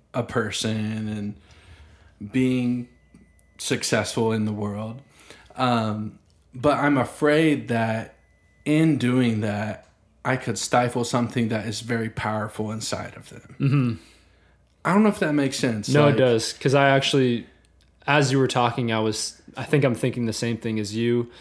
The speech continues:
Speaker 2: You wanna make sure that your, your child has, um, f-, full f-, uh, freedom in expressing who they're
Speaker 1: Sure.
Speaker 2: s-, meant to be or supposed to be,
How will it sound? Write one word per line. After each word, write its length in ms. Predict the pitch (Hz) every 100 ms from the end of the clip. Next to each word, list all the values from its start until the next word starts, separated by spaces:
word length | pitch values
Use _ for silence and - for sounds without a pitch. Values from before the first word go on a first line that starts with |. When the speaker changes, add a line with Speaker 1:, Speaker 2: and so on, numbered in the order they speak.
| - -
Speaker 2:
You 220 | - 120 127
wanna 360 | 131 120 113
make 260 | 110 120 123
sure 180 | - 127
that 180 | 117 110
your, 260 | 117 110 -
your 140 | 131
child 480 | 117 - 113 110 113
has, 440 | 107 113 107 104 - - - - - -
um, 500 | 104 101 95 92 101 - - _ _ _ _ _ _ _
f-, 200 | - 131
full 840 | - - 147 143 139 131 123 - - _ _ -
f-, 460 | - - - - -
uh, 380 | 135 117 107 104
freedom 500 | - - 139 135 127
in 80 | 117
expressing 720 | 104 - 123 117 - 117 110
who 200 | 104 135
they're 160 | 120 117
Speaker 1:
Sure. 120 | 113
Speaker 2:
s-, 240 | 160 - -
meant 380 | 143 127 135
to 80 | -
be 180 | 135 127
or 120 | 117
supposed 440 | - 120 127 120 -
to 40 |
be, 340 | 127 135 139